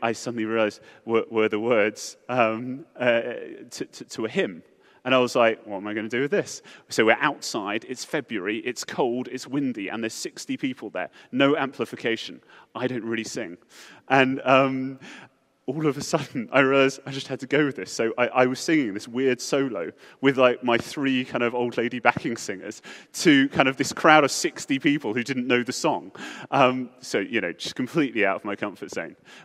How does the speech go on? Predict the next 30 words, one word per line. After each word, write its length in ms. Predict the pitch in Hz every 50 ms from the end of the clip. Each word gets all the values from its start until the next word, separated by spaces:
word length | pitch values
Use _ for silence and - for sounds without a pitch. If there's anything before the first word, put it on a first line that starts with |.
| _ _
But, 380 | - 147 139 127 - - - -
um, 320 | - 131 131 123 127 127 117 _
there 100 | - 135
was 120 | 127 127 -
something 260 | 160 147 147 131 120
amazing 520 | 120 120 117 117 120 117 110 - 101 95
in 120 | 95 101 101
that 240 | 98 92 - - 110 _
thing. 240 | - 98 87 87 -
And 160 | - 117 123 127
on 160 | 135 143 156
that 180 | 165 156 - -
day, 240 | 156 135 113 98 - - - _
something 260 | - - 160 156 156
really 140 | 151 147 131
struck 240 | - - 151 131 117
me 80 | 123 113
when 200 | 113 120 107 - - _ _ _ _ -
I 100 | 131 143
spoke 560 | - - - - - 151 139 - _ _ -
to 140 | - - 104
the 80 | 107
son 540 | - - - - - 147 113 98 82 78 101 _ _ _ _ -
of 180 | 117 113 101 - - _ _ _ _ -
the 100 | 113 107
woman 340 | 110 113 113 113 107 104 107
who 140 | 104 107
had 140 | 104 101 95
died. 360 | - 104 92 95 107 110 _ _ _ _ _ _ _ _ _ _ _ -
And 260 | 127 131 131 123